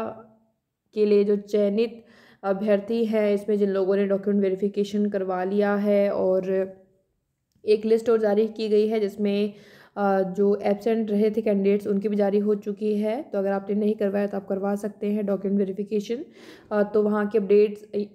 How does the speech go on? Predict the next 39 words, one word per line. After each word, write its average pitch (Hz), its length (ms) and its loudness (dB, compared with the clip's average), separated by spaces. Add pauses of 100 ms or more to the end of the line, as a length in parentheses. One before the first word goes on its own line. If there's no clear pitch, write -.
(140)
और 190 140 -6
वो 190 80 -4
वीडियो 202 360 0
है, 214 220 -2
वो 214 80 -4
आप 208 260 -6
देख 196 140 -2
सकते 208 300 -6
हैं, 233 200 -6
लिंक 202 360 0
आपको 202 260 -4
आई 202 100 2
बटन 208 260 -4
पर 220 100 0
मिल 208 160 0
जाएगा। 208 460 -2 (520)
तो 226 60 -2
यहाँ 220 160 2
पर 247 560 2
जो 202 160 0
अपडेट 208 300 2
आई 220 200 4
है, 226 160 0
वो 214 160 0
है 220 320 -2
हाई 208 220 -2
कोर्ट 208 300 -2
ने 214 280 0
लाइब्रेरियन 202 560 -2
ग्रेड 190 400 0
थर्ड 214 220 2
भर्ती 208 460 -4
दो 202 120 0
हज़ार 202 240 0
अठारह 202 220 -2
के 208 80 -2
परीक्षा 202 400 -2
परिणाम 196 420 -2
में 202 320 0